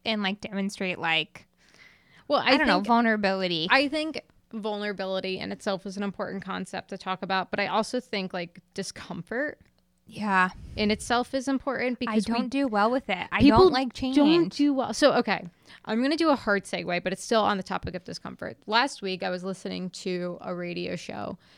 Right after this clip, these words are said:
Speaker 2: and it was this guy talking about,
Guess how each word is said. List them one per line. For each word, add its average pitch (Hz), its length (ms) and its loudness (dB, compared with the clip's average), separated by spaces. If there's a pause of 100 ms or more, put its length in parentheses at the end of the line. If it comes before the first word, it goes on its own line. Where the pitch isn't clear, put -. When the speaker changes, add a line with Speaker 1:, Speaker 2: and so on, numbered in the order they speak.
(320)
Speaker 2:
and 190 580 -4
it 190 100 -4
was 190 180 -6
this 190 100 -14
guy 208 360 2
talking 180 800 -6
about, 170 720 -4